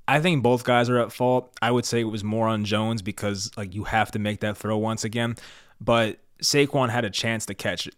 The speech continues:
You know, he's running out. He had to reach behind him kind of, and it was a tough catch near his, like, you know, thigh. But, you know, it's one that if Saquon caught it, that's awesome. But tha-, that's a ball where Jones has to hit him in stride. If he did hit,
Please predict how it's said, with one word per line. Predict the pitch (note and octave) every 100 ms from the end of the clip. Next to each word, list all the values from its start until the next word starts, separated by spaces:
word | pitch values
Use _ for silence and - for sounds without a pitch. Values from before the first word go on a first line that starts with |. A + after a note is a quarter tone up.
| -
You | G2+
know, |
he's | G2+ G2
running | A#2 B2+ A#2+
out. | A2+ A2+ A2
He | A2
had | A2 G2+
to | G2
reach | A#2+ C3 -
behind | A2 G#2 A2+ A2+
him | A2
kind | G#2+ A2 G#2+
of, | G#2+ G2
and | F#2+
it |
was | G2 G2+
a | E2+
tough | - B2+ A#2+
catch | - A2+ C3+ -
near | A2 A2 G#2+
his, | G#2+ G2+ F#2+
like, | G2 F#2+ - - -
you |
know, | G2+ F#2+
thigh. | - G#2+ G2+ G2+ G2
But, | F#2+ D#2+ C2+ - - - - -
you | G3
know, | C#3+
it's | B2+ -
one | D3+ D3+
that | C3
if | A#2+
Saquon | - C3+ A#2+ A2
caught | - A#2+
it, | B2+
that's | A#2+ A2
awesome. | G#2 A2+ A#2 C#3 B2+
But | G#2+ G#2 D2 -
tha-, | A#2+ B2
that's | D3 D#3+ F3+
a |
ball | D#3 B2 C#3
where | B2+ A#2+
Jones | G2+ A2+ A2+
has | - A#2
to | A2+
hit | G#2+ A2
him | G2+
in |
stride. | F#2+ - G2+ D#2 F#2+
If | A2+
he | E3 A#2+
did | A#2+ E3+
hit, | C3+ C#3+ C3